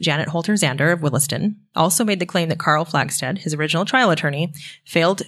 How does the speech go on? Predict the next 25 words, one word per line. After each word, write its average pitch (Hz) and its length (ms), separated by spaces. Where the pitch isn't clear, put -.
to 202 180
bring 233 180
up 226 140
the 190 80
hypnosis 160 520
of 156 180
the 160 60
twin 147 220
girls' 143 240
father. - 400
That, 151 120
of 151 80
course, 160 200
didn't 160 300
fly 156 160
with 156 80
the 170 60
Supreme 170 260
Court 240 180
either. 175 420
Justice 160 380
William 165 280
Newman 175 360
said, 147 240
quote, 143 320